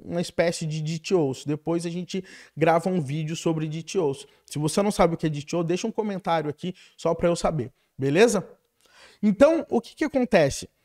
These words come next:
Essas entidades, elas ficam anêmicas. Então, você não tem uma camada realmente de domínio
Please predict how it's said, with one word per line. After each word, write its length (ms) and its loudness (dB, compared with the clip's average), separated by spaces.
Essas 380 6
entidades, 560 2
elas 240 2
ficam 420 -4
anêmicas. 760 -6
Então, 460 2
você 280 0
não 240 0
tem 440 2
uma 200 -2
camada 720 0
realmente 580 -2
de 140 -6
domínio 600 2